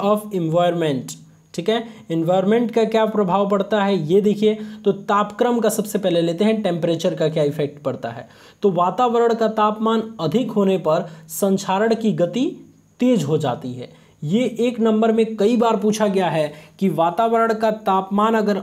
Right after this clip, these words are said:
अधिक हो जाता है तो संक्षारण की गति क्या हो जाएगी, तेज हो जाएगी, धीमी हो जाएगी, उतनी ही रहेगी और इनमें से कोई नहीं। तो अगर, अगर आप इस पॉइंट को, इस लाइन को अच्छे से पढ़े होंगे तो आपको ये चीज़ें पता होंगी और आप बहुत अच्छे से नंबर हासिल कर लेंगे, एक नंबर,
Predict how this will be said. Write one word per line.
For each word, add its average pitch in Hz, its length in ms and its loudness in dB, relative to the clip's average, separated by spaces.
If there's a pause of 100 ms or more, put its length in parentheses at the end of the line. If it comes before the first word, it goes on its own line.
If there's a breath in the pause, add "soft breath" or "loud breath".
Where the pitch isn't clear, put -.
अधिक 202 260 -2
हो 220 140 2
जाता 190 300 0
है 196 160 0
तो 208 80 0
संक्षारण 190 520 -2
की 196 140 -4
गति 190 260 0
क्या 214 180 0
हो 190 160 0
जाएगी, 131 420 -4 (340 loud breath)
तेज 202 240 2
हो 214 60 4
जाएगी, 196 420 2
धीमी 175 340 0
हो 196 120 4
जाएगी, 190 360 0
उतनी 196 280 0
ही 202 100 2
रहेगी 196 420 2
और 240 240 0 (320 loud breath)
इनमें 262 220 4
से 226 140 0
कोई 233 200 2
नहीं। 220 180 4
तो 220 100 4
अगर, 208 220 0
अगर 190 240 -2
आप 220 220 0
इस 220 200 -2
पॉइंट 220 480 -2
को, 226 60 2
इस 196 260 2
लाइन 190 340 0
को 226 120 0
अच्छे - 360 -6
से 220 140 0
पढ़े 208 260 0
होंगे 180 380 2 (280 loud breath)
तो 185 60 -2
आपको 180 300 2
ये 196 180 4
चीज़ें 196 420 0 (300 loud breath)
पता 160 200 0
होंगी 208 280 4
और 208 120 2
आप 180 280 0
बहुत 185 220 -2
अच्छे 196 280 0
से 196 160 -2
नंबर 180 360 0 (200)
हासिल 151 360 -4
कर 139 160 -2
लेंगे, 135 320 -2
एक 127 160 -8
नंबर, 113 340 -10